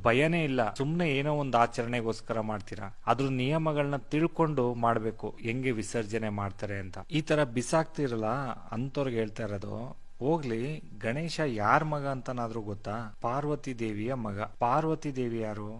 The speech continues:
ಶಿವಪ್ಪನ ಪತ್ನಿ. ಅಲ್ಲಿಗೆ ಲೆಕ್ಕ ಹಾಕೊಳ್ಳಿ, ನೀವು ಪಾರ್ವತಿ ದೇವಿಯ ಮಗನ್ನ ಈ ತರ ಬಿಸಾಕಿದ್ರೆ ಪಾರ್ವತಿ ದೇವಿಗೆ ಕೋಪ ಬರಲ್ವಾ? ಈಗ ನಿಮ್ಮ ಮಕ್ಕಳನ್ನ ನೀವು ಪ್ರೀತಿಯಿಂದ ಸಾಕಿ, ಯಾರೋ ಒಂದೇಟು ಹೊಡೆದಿದ ತಕ್ಷಣ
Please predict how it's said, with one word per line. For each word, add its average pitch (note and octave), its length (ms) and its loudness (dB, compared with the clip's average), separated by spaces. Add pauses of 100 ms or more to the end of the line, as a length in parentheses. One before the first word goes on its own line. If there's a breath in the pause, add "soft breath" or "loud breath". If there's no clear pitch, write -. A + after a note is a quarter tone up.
ಶಿವಪ್ಪನ C#3+ 720 0 (140)
ಪತ್ನಿ. - 500 -4
ಅಲ್ಲಿಗೆ B2 280 0
ಲೆಕ್ಕ G#2+ 300 -2
ಹಾಕೊಳ್ಳಿ, G#2+ 680 -2
ನೀವು B2 160 -2 (100)
ಪಾರ್ವತಿ C#3+ 560 2
ದೇವಿಯ B2+ 360 0
ಮಗನ್ನ A2+ 520 -2 (500)
ಈ B2 100 -4
ತರ B2 220 -2
ಬಿಸಾಕಿದ್ರೆ G2+ 720 -4 (200)
ಪಾರ್ವತಿ D3 480 4
ದೇವಿಗೆ A#2 380 -2
ಕೋಪ A2 340 -4
ಬರಲ್ವಾ? G2 600 -6 (100)
ಈಗ A#2 180 -2
ನಿಮ್ಮ B2 440 0
ಮಕ್ಕಳನ್ನ B2 540 -2
ನೀವು A2 220 -4
ಪ್ರೀತಿಯಿಂದ A2+ 560 -6
ಸಾಕಿ, G#2 580 -6 (260)
ಯಾರೋ A#2 320 2
ಒಂದೇಟು C3 540 0
ಹೊಡೆದಿದ A#2 360 -4
ತಕ್ಷಣ A2 380 -6